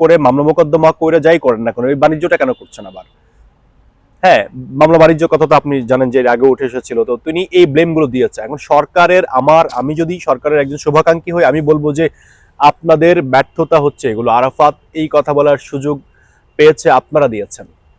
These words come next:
আরাফাত যদি কনফিডেন্টলি এই কথাগুলো বলতে পারে আজকের জায়গায়, তাহলে এই সাত মাসে এই প্রেক্ষাপটটা আপনারা তৈরি করেছেন, এটা আপনাদের ব্যর্থতা, বা এগুলো সত্যি তার কথা, কোনো অ্যাঙ্গেল যদি কি সত্যি হয় তাহলে আপনারা করছেন না কেন?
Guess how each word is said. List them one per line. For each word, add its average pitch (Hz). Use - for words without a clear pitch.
আরাফাত 147
যদি 156
কনফিডেন্টলি 151
এই 151
কথাগুলো 143
বলতে 175
পারে 107
আজকের 110
জায়গায়, 117
তাহলে 135
এই 156
সাত 170
মাসে 165
এই 147
প্রেক্ষাপটটা 160
আপনারা 143
তৈরি 160
করেছেন, 101
এটা 151
আপনাদের 147
ব্যর্থতা, 160
বা 139
এগুলো 147
সত্যি 208
তার 143
কথা, 147
কোনো 160
অ্যাঙ্গেল 156
যদি 151
কি 170
সত্যি 185
হয় 135
তাহলে 139
আপনারা 143
করছেন 151
না 104
কেন? -